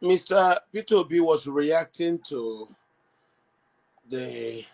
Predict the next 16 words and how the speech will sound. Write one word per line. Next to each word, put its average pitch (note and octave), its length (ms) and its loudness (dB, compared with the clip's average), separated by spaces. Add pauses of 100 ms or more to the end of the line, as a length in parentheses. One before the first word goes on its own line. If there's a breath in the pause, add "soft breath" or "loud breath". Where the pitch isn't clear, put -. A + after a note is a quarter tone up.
(1200)
heckling D3 720 2 (100)
by A2+ 480 -4 (220)
Mister A2 680 -6 (800)
Dino C3+ 280 2
Melaye B2+ 760 0 (1120)
when E3 420 4
some B2 380 -4
members D3+ 760 2
of A#2 200 0
the A2 80 -8
P C#3 260 0
R B2+ 180 -2
P D3 400 -6 (880)
made D3 280 4
some B2+ 220 -4
protestations, C3+ 1200 -6